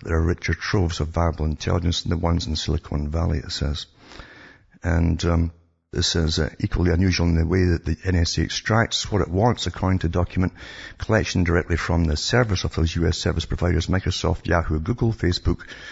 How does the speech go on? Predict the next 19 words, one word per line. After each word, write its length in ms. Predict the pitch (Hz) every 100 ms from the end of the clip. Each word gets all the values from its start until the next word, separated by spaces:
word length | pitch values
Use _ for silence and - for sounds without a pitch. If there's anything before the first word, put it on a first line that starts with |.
| - - - -
uh, 120 | 87
Paltalk, 760 | 85 - 104 107 - 92 - -
A 120 | 98
O 80 | 87
L, 160 | 85
Skype, 420 | 85 - 85 82
YouTube, 400 | - 90 - 78
and 80 | 78
Apple. 340 | 80 82 73 69 - _ _ - - - -
London's 300 | 87 85 85
Guardian 360 | - 85 85 82
newspaper 420 | 85 - 92 87
reported 340 | 82 82 76
Friday 340 | - 113 117 101
that 220 | 90 87
G 200 | 90 95
C 300 | - 80 82
H 200 | 80 -
Q, 340 | - 107 113